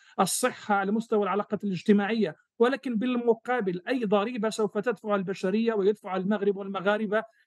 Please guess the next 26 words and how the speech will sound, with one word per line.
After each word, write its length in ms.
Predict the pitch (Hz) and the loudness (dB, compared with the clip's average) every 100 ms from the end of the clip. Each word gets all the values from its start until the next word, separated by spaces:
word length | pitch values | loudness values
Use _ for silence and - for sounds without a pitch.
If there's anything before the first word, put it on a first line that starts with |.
| - | 0
إن 140 | 220 214 | 0 2
كانت 400 | 220 233 - 185 | -2 -4 -6 0
هي 320 | 220 220 226 220 | 0 0 -4 -10
فقدان 400 | - 185 214 202 | -6 -2 -2 -4
الشغل، 720 | 165 - - 226 220 226 202 _ - | -10 -6 0 2 2 -2 -4 _ -2
التأثير 480 | 202 - 254 262 226 | -2 -2 -8 -2 -2
على 140 | 208 | 0
العلاقات 440 | 220 190 214 220 214 | -2 -2 -2 -2 -2
الاجتماعية 640 | 196 - 196 196 202 226 | -4 0 0 0 0 0
وغيرها، 680 | 196 185 170 233 247 226 240 - _ _ | 0 -4 -2 -4 0 -2 -2 -6 _ _
فقدان 500 | - - 208 262 190 - | 0 2 2 0 -2 -8
الدخل. 560 | 170 139 233 - 254 | -8 0 0 0 -2
وكذلك 680 | 247 226 226 202 233 240 - _ _ 170 | 0 2 2 0 0 -4 -8 _ _ 2
هل 420 | 170 254 277 220 | 2 2 -2 -4
السؤال 640 | 190 214 226 - 269 233 | -2 -2 -2 -4 0 2
هنا، 300 | 208 233 208 185 | 2 0 -2 -4
والسؤال 480 | 180 185 196 - 214 | -2 0 -2 -2 -2
كان 200 | 247 233 | 0 -2
دائمًا 220 | 247 214 | 0 0
يطرح، 400 | 202 247 240 226 | 0 -2 -4 -2
هل 160 | 202 262 | -2 0
هناك 280 | 226 262 240 | -2 0 -2
من 80 | 240 | -2
استراتيجية 720 | - 220 233 226 208 269 190 | -2 0 0 2 2 2 0
على 140 | 175 | 0
المستوى 440 | 190 226 - 208 | -2 -2 2 2